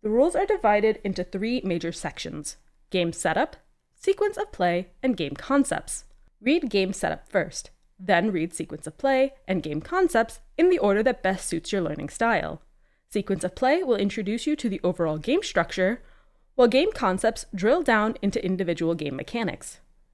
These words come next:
First time players. Spirit Island is a complex game with many moving parts. The first time, or two, you play, you should, one,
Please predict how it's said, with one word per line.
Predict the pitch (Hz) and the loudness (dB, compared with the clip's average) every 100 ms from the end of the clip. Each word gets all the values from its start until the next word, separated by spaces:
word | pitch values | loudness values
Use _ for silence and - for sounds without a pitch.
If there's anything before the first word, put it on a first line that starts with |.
| _ _ | _ _
First | - 285 302 | 4 6 4
time | - 208 202 | 4 4 4
players. | - 143 147 156 - _ _ _ | -4 -6 -6 -8 -12 _ _ _
Spirit | - 240 339 - | -4 0 0 2
Island | 202 202 202 - | 2 4 0 -2
is | 170 | -4
a | 180 | -4
complex | 190 - 294 - | -6 -2 -2 -2
game | - 196 185 180 | -4 0 0 -2
with | 190 | -6
many | 180 147 170 | -6 -4 -4
moving | 170 - - | -4 -8 -16
parts. | - 240 - - - - _ _ _ - | 0 0 0 -8 -16 -20 _ _ _ -6
The | 196 | -2
first | 175 175 - | -2 -4 -2
time, | 269 311 370 - _ | 2 2 0 -6 _
or | - 180 | -6 -6
two, | - - 339 | -4 0 2
you | 311 185 | 2 -4
play, | - 392 220 196 208 - | -2 2 2 2 -2 -14
you | - 170 | -16 -10
should, | - 165 165 185 - _ | -2 0 0 -4 -12 _
one, | 165 - 240 | -6 -4 -6